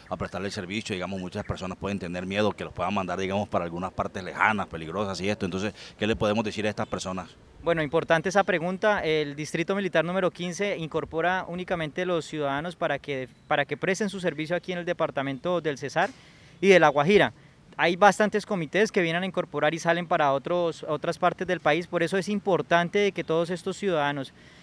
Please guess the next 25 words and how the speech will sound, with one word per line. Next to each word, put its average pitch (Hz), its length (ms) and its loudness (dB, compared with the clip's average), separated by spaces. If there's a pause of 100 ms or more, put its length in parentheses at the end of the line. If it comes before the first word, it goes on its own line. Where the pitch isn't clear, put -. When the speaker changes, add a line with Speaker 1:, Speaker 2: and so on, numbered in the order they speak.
(120)
Speaker 2:
que 165 120 0
quieran 185 240 6
definir 190 500 2 (160)
lleguen 175 260 -2
a 196 60 0
las 180 160 0
instalaciones 165 600 -2
de 190 120 0
nuestra 156 320 0
décima 175 340 2
brigada, 185 460 4 (480)
lleguen 190 240 4
a 202 60 4
las 190 160 4
instalaciones 160 580 0
del, 165 320 0
del 151 240 0
cantón 170 600 -2
de 185 240 2
Buenavista 175 720 0
o 156 100 0
lleguen 170 300 -4
a 185 40 -2
las 180 200 -2
instalaciones 156 640 -6